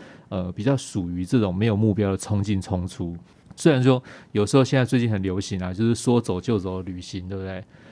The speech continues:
就是很随性、很率性。可是当然不是说这样的方式不行，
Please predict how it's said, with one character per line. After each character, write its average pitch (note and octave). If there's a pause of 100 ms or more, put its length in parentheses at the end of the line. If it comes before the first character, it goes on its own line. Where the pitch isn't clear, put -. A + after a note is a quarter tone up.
(140)
就 B2
是 B2
很 G2+
随 G2
性、 A2+
很 F#2
率 G2+
性。 G2 (100)
可 G#2
是 A2 (380)
当 C#3+
然 B2+
不 G#2+
是 A2+
说 A#2+
这 B2
样 A2
的 F#2+
方 G#2
式 G#2+
不 A2
行， -